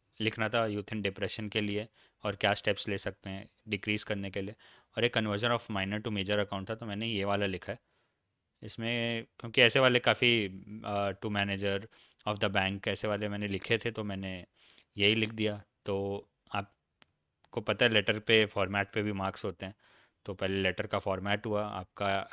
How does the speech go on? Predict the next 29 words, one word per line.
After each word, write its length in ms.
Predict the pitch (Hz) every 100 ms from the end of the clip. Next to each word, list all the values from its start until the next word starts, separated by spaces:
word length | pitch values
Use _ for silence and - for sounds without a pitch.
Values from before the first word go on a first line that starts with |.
| -
एड्रेस, 600 | 90 98 98 - - - 104
डेट, 460 | 95 98 104 - - _ _ _ _ _ _
अ, 400 | - 95 95 95
जिसको 320 | 95 98 - 101
भेज 220 | 101 98
रहे 120 | 104
हो 60 | 98
उसका 260 | - 104
एड्रेस, 480 | 92 92 95 95 - -
फिर 380 | 95 92 92 - _ _ _ _ _ _
सब्जेक्ट 560 | - 107 95 104 98 101
आता 240 | 92 98
है, 160 | 95 95
फिर 480 | - 95 92 95 - -
सर 440 | - 104 101 101
आता 260 | 95 - 98
है, 200 | 98 98
फिर 220 | - 101
आप 160 | 98 _ _ _ _ _ -
लिखना 280 | 131 131 127
चालू 240 | 120 117 117
कर 120 | 110
सकते 340 | 110 95 104
हैं 100 | 98 _ - - _ _
कि 100 | -
आपका 340 | 101 98 - 104
बैंक 320 | 101 101 101
अकाउंट 340 | 101 98 92
है 280 | 98 92 92